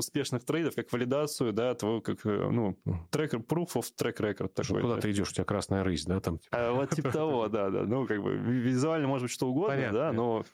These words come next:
Speaker 1: концептуально прикольный продукт, которого нет. А, вот. И
Speaker 2: Хорошая тема. Кстати, ребята, вот наши знакомые из Zerion, из, э, кошелька тоже
Speaker 1: Мгм.
Speaker 2: экспериментировали, называлось у них там Zerion D N A, э, ну вот.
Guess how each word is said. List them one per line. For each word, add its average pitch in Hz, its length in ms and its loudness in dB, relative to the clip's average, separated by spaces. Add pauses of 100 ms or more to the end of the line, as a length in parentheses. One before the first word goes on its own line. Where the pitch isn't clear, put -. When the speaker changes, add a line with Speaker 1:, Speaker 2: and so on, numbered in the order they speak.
Speaker 1:
концептуально 147 520 -2
прикольный 135 360 0
продукт, 147 340 -2
которого 117 640 0
нет. 95 360 0 (520)
А, 92 880 0
вот. 101 280 0
И - 40 -2
Speaker 2:
Хорошая 110 300 -2
тема. 170 240 0
Кстати, - 180 -6
ребята, 107 320 -2
вот - 180 -6
наши 98 380 0
знакомые 98 460 0
из 90 160 -2
Zerion, 95 420 2
из, - 180 -4
э, 92 100 0
кошелька 98 500 -2
тоже 117 180 2
Speaker 1:
Мгм. 117 40 2
Speaker 2:
экспериментировали, 110 600 0
называлось 95 400 0
у - 20 -2
них 87 80 -4
там 92 120 0
Zerion 92 340 2
D 95 140 0
N 98 120 2
A, 120 40 0
э, 98 580 0
ну 104 160 2
вот. 95 120 -4